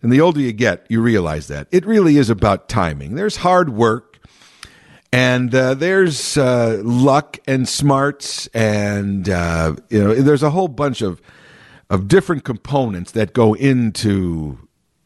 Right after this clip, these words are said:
success or something positive happening in any way. It's never just one thing. And, and, and, and the goal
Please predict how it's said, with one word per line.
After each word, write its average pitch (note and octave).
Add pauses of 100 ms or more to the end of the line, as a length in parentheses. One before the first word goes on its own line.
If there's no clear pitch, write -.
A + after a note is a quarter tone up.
success -
or F#2 (120)
something E3+
positive A#2
happening G2+ (560)
in B2
any A#2+
way. E2+
It's A#2
never G3+
just B2+
one G#2+
thing. F2
And, G#2
and, A#2
and, A#2+
and A#2
the G#2+
goal A#2